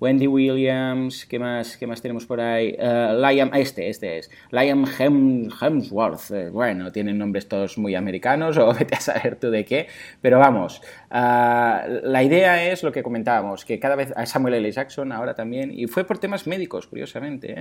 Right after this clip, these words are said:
eh, lo que, lo que comentábamos, que, mm, todos ellos tienen, ah, esa, bueno, esa suerte o esa aproximación al mundillo vegano, ya sea,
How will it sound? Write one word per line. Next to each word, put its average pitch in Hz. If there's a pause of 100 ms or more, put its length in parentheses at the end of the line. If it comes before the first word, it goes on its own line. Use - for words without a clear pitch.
eh, -
lo 123
que, 101
lo 107
que 98
comentábamos, 92 (400)
que, 120
mm, 107 (540)
todos 175
ellos 175
tienen, 156
ah, 110
esa, 117
bueno, 139
esa 110
suerte 139
o 98
esa 95
aproximación 113
al 110
mundillo 107
vegano, 143 (320)
ya 175
sea, 185